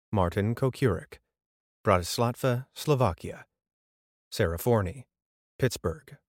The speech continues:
America; Arjun K. Gurjale, Hosur, India.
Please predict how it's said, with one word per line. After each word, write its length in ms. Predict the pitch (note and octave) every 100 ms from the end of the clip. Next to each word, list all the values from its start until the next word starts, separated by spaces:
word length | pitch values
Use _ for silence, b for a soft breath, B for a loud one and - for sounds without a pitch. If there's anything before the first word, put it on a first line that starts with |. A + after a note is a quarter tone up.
| _
America; 520 | C#3 C#3 E2+ - A#2 - _ _ _ _ _ _ _ _ -
Arjun 520 | A2+ C3 C#3+ C#3 C#3
K. 380 | - A2+ F#2 F#2+
Gurjale, 580 | A2+ G#2 C3 G#2 D#2+ - _ _ _ _ _ _ _ _ -
Hosur, 400 | F#2 - F#2+ G#2+
India. 460 | A#2 F#2+ E2+ -